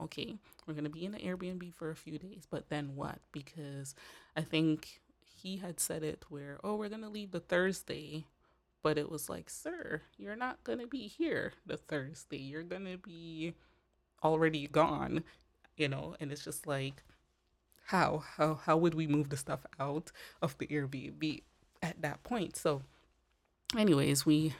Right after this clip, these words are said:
we realized we have to leave probably, like, the Wednesday night or so. So I, again, like I said, called this other friend and was like, you know, explain the situation of where we are.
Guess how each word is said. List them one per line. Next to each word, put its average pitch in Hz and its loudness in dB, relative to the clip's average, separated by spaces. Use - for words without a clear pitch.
we 160 4
realized 147 4
we 147 -4
have 139 -2
to 165 -4
leave 139 -6
probably, 151 -10
like, 139 -8
the 147 -8
Wednesday 143 -2
night 165 -2
or 202 -4
so. 247 0
So 175 -8
I, 156 -2
again, 151 2
like 160 -12
I 151 -14
said, 147 -2
called 165 -8
this - -6
other 196 2
friend 160 0
and 160 -6
was 160 -8
like, 95 -12
you - -4
know, 143 -2
explain 147 -2
the 151 -6
situation 147 -6
of 135 -16
where 170 -4
we 208 -4
are. 247 -2